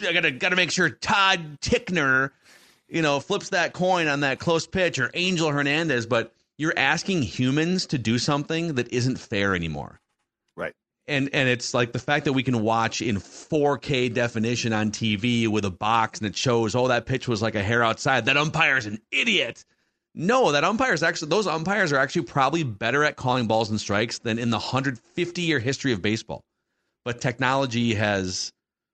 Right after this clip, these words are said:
Speaker 1: surpassed what humans are capable of seeing at a hundred
Speaker 2: Mm-hmm.
Speaker 1: miles an hour. So,
Speaker 2: Mm-hmm.
Speaker 1: and I'm not saying this 'cause the Twins got screwed necessarily. It's just, it's time.
Speaker 2: Yeah.
Speaker 1: Major League Baseball.
Speaker 2: Yeah. How, how about this? Alex Kirilloff,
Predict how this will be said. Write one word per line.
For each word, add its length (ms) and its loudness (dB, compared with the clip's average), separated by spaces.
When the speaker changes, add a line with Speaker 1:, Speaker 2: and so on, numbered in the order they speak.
Speaker 1:
surpassed 640 -2
what 160 -2
humans 380 0
are 40 -6
capable 460 -4
of 220 -10
seeing 460 -2
at 100 -4
a 60 0
hundred 260 -4
Speaker 2:
Mm-hmm. 60 -4
Speaker 1:
miles 260 -2
an 60 -12
hour. 240 -12
So, 420 -6
Speaker 2:
Mm-hmm. 120 -12
Speaker 1:
and 100 -2
I'm 120 2
not 180 0
saying 220 0
this 140 -2
'cause 160 -2
the 80 -2
Twins 360 0
got 220 -2
screwed 480 -2
necessarily. 640 -4
It's 280 -10
just, 280 -8
it's 120 -10
time. 260 -4
Speaker 2:
Yeah. 240 -8
Speaker 1:
Major 260 -6
League 160 -12
Baseball. 480 -18
Speaker 2:
Yeah. 200 2
How, 280 0
how 120 -2
about 260 2
this? 400 -2
Alex 320 2
Kirilloff, 540 0